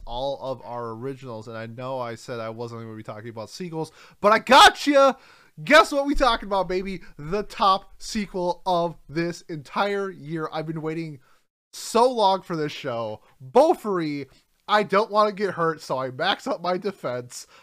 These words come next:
I hate being in pain, so I think I'll go make a full defense build. Is that the entire title? It's not even half of it. This show is pure gas.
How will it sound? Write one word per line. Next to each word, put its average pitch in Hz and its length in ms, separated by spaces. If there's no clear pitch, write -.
I 156 100
hate 208 360
being 202 220
in 208 100
pain, 156 280
so 170 120
I 117 60
think 165 200
I'll 160 140
go 139 140
make 151 180
a 117 80
full 160 260
defense 147 420
build. 101 260
Is 170 120
that 214 120
the 220 100
entire 202 260
title? 202 400
It's 165 180
not 185 140
even 175 160
half 135 260
of 104 140
it. 98 160
This 233 140
show 185 400
is 175 280
pure 185 420
gas. 120 560